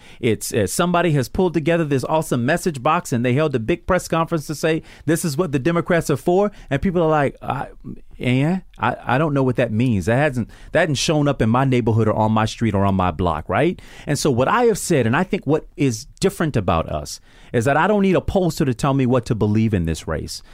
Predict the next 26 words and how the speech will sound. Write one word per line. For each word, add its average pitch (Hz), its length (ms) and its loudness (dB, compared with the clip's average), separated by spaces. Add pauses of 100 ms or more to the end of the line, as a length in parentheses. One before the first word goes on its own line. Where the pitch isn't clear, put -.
(160)
I 143 100 2
don't 175 160 2
need 170 240 2
a 143 80 2
set 156 240 2
of 139 80 2
message 135 500 0
board 131 340 2
points 147 480 0 (260)
to 127 80 0
tell 170 280 2
me 151 160 2
that 127 200 2
people 147 240 0
are 123 60 2
hurting 220 340 0
in 101 140 0
my 92 120 2
state. 110 260 -4
I 170 120 0
know 214 280 2
it 165 60 -6
because 175 260 0
I've 214 140 0
lived 254 280 -2
it. - 180 -4